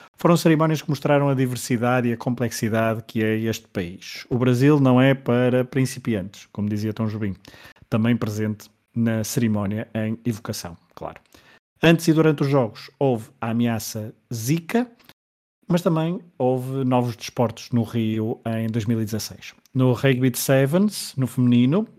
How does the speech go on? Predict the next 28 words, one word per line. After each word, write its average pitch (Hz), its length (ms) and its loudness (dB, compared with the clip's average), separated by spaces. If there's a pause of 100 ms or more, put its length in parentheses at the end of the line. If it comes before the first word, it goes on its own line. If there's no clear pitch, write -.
(140)
a 123 80 -2
Aust-, - 260 -8
a 147 40 0
Austrália 127 400 2
venceu 123 340 0
o 123 60 2
ouro, 127 500 2
com 113 240 -2
a 113 60 -2
nova, 113 600 -2
a 120 60 -6
Austrália 131 300 2
venceu 120 220 -2
o 110 40 -2
ouro, 123 180 0
com - 120 -2
a - 20 2
Nova 117 180 2
Zelândia 117 300 0
a 110 40 -6
conseguir 117 360 -6
a 113 40 -4
prata 117 340 2
e 113 40 -2
o 107 40 -4
Canadá 117 520 0
o 113 100 0
bronze. 143 360 2